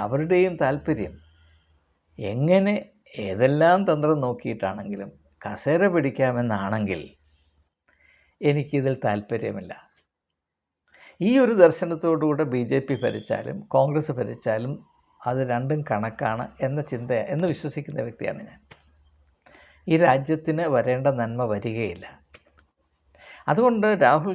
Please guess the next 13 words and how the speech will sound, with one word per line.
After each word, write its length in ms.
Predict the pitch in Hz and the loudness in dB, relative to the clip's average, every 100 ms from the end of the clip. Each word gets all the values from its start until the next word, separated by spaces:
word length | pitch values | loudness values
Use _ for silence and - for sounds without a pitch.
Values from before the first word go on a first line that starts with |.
| 156 | -4
ഗാന്ധിക്ക് 460 | 147 147 160 156 170 123 | -6 -4 -8 -6 -2 0
വളരെയധികം 640 | 131 165 160 147 156 160 131 | 0 0 0 0 0 0 0
വളരാനുണ്ട്. 760 | 127 127 139 139 135 120 113 117 101 - _ _ _ _ _ - - - - - | 0 0 2 2 0 -2 0 0 0 -6 _ _ _ _ _ -20 -14 -10 -10 -6
അദ്ദേഹം 220 | 143 180 151 | -2 0 2
കുറച്ചുകൂടെ 380 | 151 151 180 175 135 | 2 2 0 0 -2
വിശാലമായി 640 | - 151 151 160 156 151 - | 2 4 6 4 2 0 -2
ചിന്തിക്കണം. 520 | 139 135 135 123 101 - - - - - - - - - _ - 107 - - - - - - - - - - - - - 160 208 | -4 -4 -2 -2 -2 -6 -14 -16 -20 -20 -20 -20 -20 -20 _ -16 -16 -16 -20 -20 -20 -20 -20 -20 -20 -20 -20 -20 -20 -2 2 4
ഈ 20 | 254 202 160 | 2 0 0
ഇന്ത്യ 280 | 170 185 208 220 - - - - | 0 2 2 2 -2 -10 -18 -4
സഖ്യത്തിൻ്റെ 720 | 147 - - 240 151 143 147 190 - - - - | -4 -2 -2 -2 -2 -2 -2 -2 -4 -14 -12 -4
മുഖ്യ 300 | 151 - - 190 - | -4 -2 2 2 2
ഘടകമായ 520 | - 143 143 135 131 127 | 2 4 4 2 0 2
കോൺഗ്രസ്, 400 | 127 104 85 - | 2 0 -8 -12